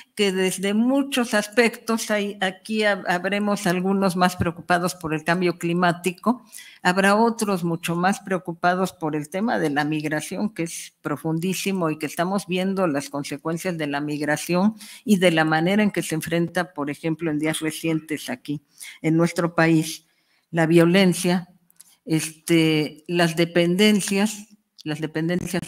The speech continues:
a las drogas, el tráfico, el narcotráfico. Ahí donde voltemos hay una crisis, la crisis de los desaparecidos, en el caso particular nuestro, y que nos muestran estas incertidumbres y estos miedos. Y estos miedos, en buena medida,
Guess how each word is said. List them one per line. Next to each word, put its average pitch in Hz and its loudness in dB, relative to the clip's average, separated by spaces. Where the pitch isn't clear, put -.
a 147 -4
las 151 -6
drogas, 165 -2
el 147 -10
tráfico, 160 -4
el 143 -6
narcotráfico. 160 -4
Ahí 254 -2
donde 185 0
voltemos 226 0
hay 208 0
una 202 0
crisis, 190 -2
la 175 0
crisis 170 -2
de 151 -2
los 139 -6
desaparecidos, 151 -6
en 143 -8
el 147 -14
caso 156 -4
particular 156 -4
nuestro, 170 -2
y 220 -2
que 226 6
nos 226 6
muestran 277 4
estas 233 0
incertidumbres 202 0
y 190 2
estos 180 -6
miedos. 175 -2
Y 202 0
estos 226 0
miedos, 226 4
en 175 -4
buena 202 2
medida, 185 0